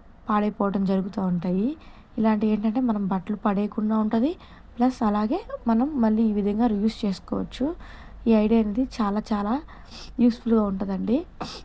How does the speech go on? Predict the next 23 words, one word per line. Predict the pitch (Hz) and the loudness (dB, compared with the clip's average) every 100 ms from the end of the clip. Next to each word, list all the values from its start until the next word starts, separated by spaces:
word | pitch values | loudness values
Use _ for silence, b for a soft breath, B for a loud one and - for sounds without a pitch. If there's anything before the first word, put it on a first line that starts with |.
| - | -2
ఎటువంటి | 220 226 220 214 | 0 4 2 2
అమౌంట్ | 208 202 226 | 0 0 0
కూడా | - 226 | 0 0
మనం | 214 202 | 0 -2
అయితే | 202 240 | -2 -4
పే | 226 202 196 | -2 -2 -2
చేసే | 196 220 | -4 -4
పని | - 190 190 | -2 -2 0
లేదు | 202 | -2
కాబట్టి | - 185 185 170 285 359 B B - - | -4 -2 -2 2 2 2 B B -14 -2
చాలా | 208 208 | 0 0
సింపుల్గా | - 202 202 208 196 247 | -2 -2 -2 -2 0 0
మనకు | 254 202 196 | 2 0 -2
కొంచెం | 208 196 214 202 | -4 -2 -2 -2
టైమ్ | 196 202 202 | -2 -2 0
దొరికినప్పుడు | 190 175 190 - 202 320 - b b - 214 | -2 -2 -4 -2 -4 -4 -6 b b -6 -2
ఇలా | 208 | 0
మ్యాట్స్ | 196 196 196 - | 2 2 0 -2
అనేవి | 196 196 | -2 0
మనం | 254 214 196 | 0 0 -2
త-, | 190 - - | -6 -10 -2
తయారు | 196 190 180 | 0 0 0
చేసుకోవచ్చు. | 190 - 202 175 - 254 | -4 -2 -4 -4 0 -2